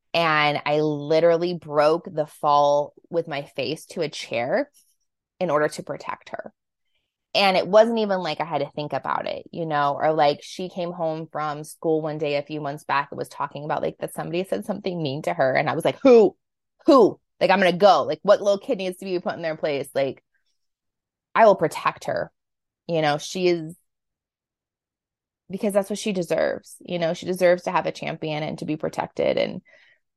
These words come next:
to have a mom stand up for her. And I wanna be all of those things for her. And I,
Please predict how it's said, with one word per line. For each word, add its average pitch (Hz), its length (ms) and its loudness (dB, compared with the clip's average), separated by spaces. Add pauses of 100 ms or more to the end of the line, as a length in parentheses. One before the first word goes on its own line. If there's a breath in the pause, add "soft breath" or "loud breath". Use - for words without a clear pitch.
(180)
to 190 80 -6
have 165 180 2
a 156 80 0
mom 151 260 2
stand 147 280 -4
up - 160 -4
for 156 100 -2
her. 139 180 0
And - 360 -4 (1040)
I 180 80 2
wanna 180 280 2
be 160 220 -2
all 143 200 0
of 143 140 -2
those 139 260 -6
things - 400 -6 (100)
for 151 140 2
her. 147 400 -2 (100)
And 147 640 0 (600)
I, 165 720 8